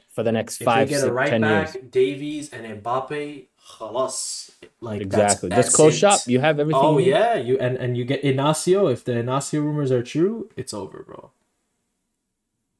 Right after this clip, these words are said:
Speaker 1: Arsenal is, uh, knocking around Tchouaméni, so you better, you better
Speaker 2: Man, he's not leaving anytime soon, bro.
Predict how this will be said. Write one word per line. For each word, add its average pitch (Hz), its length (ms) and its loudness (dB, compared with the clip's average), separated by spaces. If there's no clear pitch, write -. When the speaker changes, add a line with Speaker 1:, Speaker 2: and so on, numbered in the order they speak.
Speaker 1:
Arsenal 143 400 2
is, 113 160 0
uh, 101 380 0
knocking 120 340 -4
around 117 320 0
Tchouaméni, 113 540 -4
so 98 160 -8
you 98 140 -6
better, 104 460 -2
you 123 180 -6
better 113 220 2
Speaker 2:
Man, 165 400 -2
he's 147 160 -10
not 147 180 -4
leaving 113 240 -8
anytime 107 420 -18
soon, 107 260 -12
bro. 107 340 -8